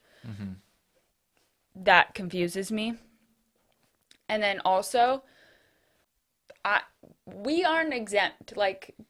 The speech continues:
Speaker 2: at the end of the day, like, we all need Jesus. So we are not exempt from <laughs> being damned either, you know?
Speaker 1: Yeah.
Speaker 2: Like,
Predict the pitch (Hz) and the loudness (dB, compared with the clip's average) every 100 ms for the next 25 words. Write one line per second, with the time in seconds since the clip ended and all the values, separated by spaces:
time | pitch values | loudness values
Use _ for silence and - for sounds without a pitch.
0 | _ _ _ 247 320 370 392 330 269 285 | _ _ _ -2 2 2 2 -4 0 2
1 | 262 226 190 190 240 247 220 226 226 220 | 4 4 2 0 -4 2 6 8 8 6
2 | - - 226 214 202 180 202 196 - - | 0 -6 -8 -8 -8 -10 -10 -8 -10 -12
3 | - - 240 226 214 214 208 _ _ _ | -18 -6 4 4 4 0 -6 _ _ _
4 | _ _ _ _ _ _ - 233 226 208 | _ _ _ _ _ _ -8 -2 0 0
5 | 196 190 - 190 180 196 185 185 - - | 0 -4 0 -2 -2 -4 -4 -6 -16 -20
6 | - - - 196 185 170 165 165 175 _ | -20 -20 -6 -2 0 -2 -4 -12 -18 _
7 | _ _ _ _ _ _ - - - _ | _ _ _ _ _ _ -10 -10 -10 _
8 | _ _ _ _ _ _ _ _ _ _ | _ _ _ _ _ _ _ _ _ _
9 | - 202 185 190 185 202 190 202 220 254 | -10 -6 -6 -8 -4 0 0 0 -2 -2
10 | 269 349 202 254 220 220 226 247 247 208 | 0 2 2 2 0 6 10 10 10 6
11 | 196 - | 4 -6